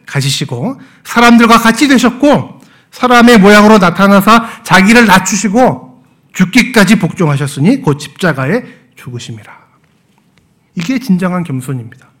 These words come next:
무엇이 나타납니까? 예수님의 겸손. 첫째는 복종입니다. 아버지의 뜻에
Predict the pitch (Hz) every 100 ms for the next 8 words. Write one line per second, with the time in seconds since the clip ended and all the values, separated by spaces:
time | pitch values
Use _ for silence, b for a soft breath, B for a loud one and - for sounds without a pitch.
0 | _ _ _ _ _ 151 202 220 214 208
1 | 196 - _ _ _ _ _ _ _ _
2 | _ _ _ _ 135 139 165 139 135 139
3 | 254 - _ _ _ 143 139 160 143 135
4 | - 123 127 131 226 - _ _ _ _
5 | _ _ - 196 - 175 175 175 165 _
6 | _ _ _ _ _ _ _ _ _ _
7 | _ _ _ _ 139 - 165 143 110 101
8 | - _ _ _ _ _ _ _ _ _
9 | _ _ _ _ _ _ _ _ _ _
10 | - 143 160 165 160 - 190 208 285 -